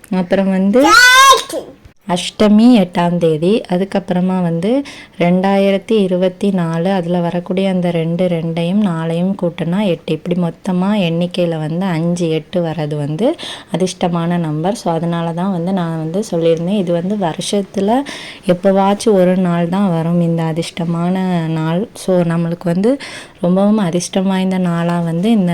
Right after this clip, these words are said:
நாள் வந்து இருக்குது. So, அதனால நான் இந்த பதிவை பார்த்ததும் உங்களுக்கு வந்து பகிரணும்னு நினைச்சு நான் வந்து இந்த வீடியோ வந்து போஸ்ட் போடுறேன். So, வந்து நீங்களும் பார்த்தீங்க அப்படின்னா உங்களுக்கு தெரிஞ்சவங்களுக்கும் இதை வந்து ஷேர் பண்ணுங்க. இப்ப அரை மணி நேரம் அந்த தண்ணியில வந்து அந்த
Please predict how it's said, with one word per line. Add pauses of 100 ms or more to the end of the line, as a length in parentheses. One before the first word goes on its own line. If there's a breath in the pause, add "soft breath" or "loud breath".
(100)
நாள்
வந்து
இருக்குது. (140)
So, (120)
அதனால (120)
நான்
இந்த (140)
பதிவை (120)
பார்த்ததும்
உங்களுக்கு
வந்து (100)
பகிரணும்னு
நினைச்சு (120)
நான்
வந்து
இந்த
வீடியோ (120)
வந்து (100)
போஸ்ட்
போடுறேன். (500 loud breath)
So, (100)
வந்து
நீங்களும்
பார்த்தீங்க
அப்படின்னா
உங்களுக்கு (100)
தெரிஞ்சவங்களுக்கும்
இதை
வந்து
ஷேர் (120)
பண்ணுங்க. (520 loud breath)
இப்ப (100)
அரை
மணி (100)
நேரம்
அந்த (100)
தண்ணியில
வந்து
அந்த